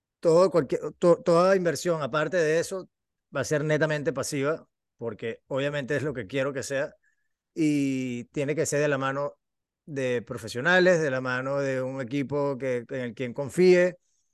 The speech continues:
y eso no viene sino con un poquito también de dedicación, o un poquito no, bastante dedicación, eh, empezando con, por ejemplo, uniéndose a, al, al PropTech Hub, empezar a, a contactarte a ti, a mí, a,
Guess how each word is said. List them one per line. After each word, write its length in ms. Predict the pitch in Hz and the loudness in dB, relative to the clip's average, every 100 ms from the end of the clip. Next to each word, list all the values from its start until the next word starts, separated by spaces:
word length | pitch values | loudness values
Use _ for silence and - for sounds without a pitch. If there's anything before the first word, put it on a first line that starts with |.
| _ _ _ _ _ - | _ _ _ _ _ -8
y 240 | 165 151 | -2 0
eso 240 | 147 139 165 | 0 0 0
no 100 | 160 | 4
viene 320 | 165 160 160 | 4 4 2
sino 300 | 151 139 135 | -2 -4 -4
con 140 | 156 | -4
un 180 | 151 139 | -4 -8
poquito 420 | - 165 147 147 | -8 -4 -2 -2
también 260 | 147 135 131 | -2 -4 -2
de 60 | 143 | 0
dedicación, 560 | 139 131 123 117 123 | 0 -2 -4 -6 -4
o 200 | 131 117 | -6 -6
un 100 | - | -12
poquito 300 | 123 147 131 | -8 -6 -6
no, 100 | 113 | -6
bastante 420 | 110 107 151 143 156 | -6 -4 -2 0 0
dedicación, 720 | 147 135 120 143 131 139 - _ _ _ _ | 0 -2 -4 -2 -4 -4 -12 _ _ _ _
eh, 440 | 143 139 131 127 120 117 117 - | -4 -2 -2 -2 -4 -8 -12 -10
empezando 560 | 147 117 - 135 143 | -6 -4 -4 -2 -2
con, 160 | 143 131 | -4 -4
por 140 | 135 | -2
ejemplo, 420 | 120 123 120 135 | 0 0 0 -2
uniéndose 640 | 131 135 135 127 135 147 135 | -2 -4 -2 -2 -2 0 0
a, 340 | 127 127 127 | 0 -2 -2
al, 140 | 123 | -4
al 260 | 123 117 113 | -4 -6 -6
PropTech 480 | - 131 117 131 - | -4 -4 -2 -4 0
Hub, 400 | 156 175 165 147 - _ _ _ | 2 4 4 0 -14 _ _ _
empezar 420 | 143 131 131 135 127 | -12 -12 -8 -6 -4
a, 220 | 135 135 | -4 -4
a 280 | 123 147 123 | -6 -8 -6
contactarte 540 | 127 123 110 127 120 | -4 -4 -2 -2 -2
a 80 | 117 | -2
ti, 320 | 175 175 160 | 0 2 0
a 100 | 131 | -2
mí, 380 | 147 175 170 156 | -4 -6 -6 -6
a, 220 | 139 | -8